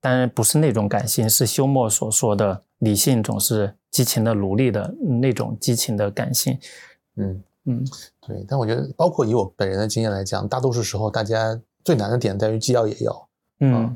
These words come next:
Speaker 2: 当你要两个东西的时候就已经很难。你看我们平常跟创业者交流的时候，
Speaker 1: 对。
Speaker 2: 大家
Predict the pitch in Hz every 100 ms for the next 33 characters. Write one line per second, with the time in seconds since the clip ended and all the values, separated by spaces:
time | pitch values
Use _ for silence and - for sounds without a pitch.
0 | - _ - 139 104 139 110 95 95 107
1 | 143 - 90 98 98 90 92 98 131 131
2 | 101 98 110 127 - 117 117 113 120 123
3 | - 139 101 95 120 107 98 95 98 113
4 | 110 113